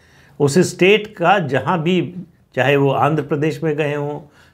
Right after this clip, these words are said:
चाहे वो महाराष्ट्र में गए हों, चाहे कर्नाटक में गए हों, जिस भी राज्य का नाम लीजिए, वहाँ के जो दूसरे गैर भाजपा दल हैं,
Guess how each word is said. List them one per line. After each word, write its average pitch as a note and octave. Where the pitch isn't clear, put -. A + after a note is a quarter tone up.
चाहे C#3
वो A#2
महाराष्ट्र B2+
में D3
गए C#3+
हों, C#3
चाहे A#2+
कर्नाटक A#2
में D3+
गए C#3+
हों, C#3+
जिस E3
भी F#3+
राज्य D#3
का E3+
नाम C#3+
लीजिए, B2
वहाँ C#3
के F3+
जो B2
दूसरे C3+
गैर C3+
भाजपा B2
दल B2
हैं, C3+